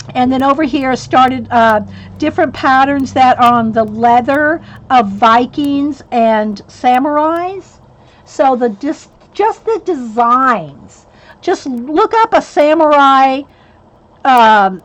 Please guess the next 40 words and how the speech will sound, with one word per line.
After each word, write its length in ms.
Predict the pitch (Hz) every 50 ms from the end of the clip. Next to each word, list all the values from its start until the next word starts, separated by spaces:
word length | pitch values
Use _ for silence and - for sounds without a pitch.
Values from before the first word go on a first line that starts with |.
| _ -
outfit 760 | 254 254 262 - - - - 214 170 156 127 - - - - _ _ _ _ _ _ _ _ -
and 340 | - 269 262 262 254 262 262
look 200 | 269 311 339 330
at 120 | 415 403
the 220 | - 415 392 381 247 _ _
patterns 580 | - - 277 277 277 285 294 285 277 262 -
and 140 | - 240 233
the 60 | 233
designs. 840 | 220 202 233 214 196 247 240 240 214 190 160 147 127 - - - - - _ _ _ _ _ _ _ _ _ _ - -
Okay, 380 | 233 240 - - 277 262 269
so, 220 | 269 - 294 277 240
and 180 | - 294 285
I 80 | 294 285
have 140 | 311 285 294
all 200 | 285 302 320 349
these 220 | 349 370 330 -
different 380 | - 330 320 320 - 269 214 262
notes 400 | 262 269 262 262 277 269 - 269
over 180 | 233 214 214
here. 160 | 214 202 208
Then 180 | 202 208 294 330
I 140 | 392 403 403
started 640 | - - - 320 277 269 269 262 262 262 254 247 - - - - - - -
wondering, 680 | - 247 285 294 277 269 233 269 269 262 262 247 247 254 - - - - -
well, 120 | 254 254
what 240 | 247 247 311 370 339
was 180 | 339 381 339 -
the 100 | 359 262
time 420 | - - - 302 311 320 330 339
period 480 | - - 294 247 233 233 220 240 233 214
between 380 | 247 233 - - 175 156 240
the 80 | 233 214
Vikings 500 | 196 247 254 247 277 311 - 311 262 -
and 100 | 285 247
the 60 | 226
samurai? 720 | - - - 254 254 247 254 269 240 214 190 175 156 135 - - - - -
Did 160 | - 277 247
their 140 | 226 359 403
time 480 | 359 - - - 269 269 277 302 339 320
periods 580 | - - 320 294 302 302 302 302 302 311 -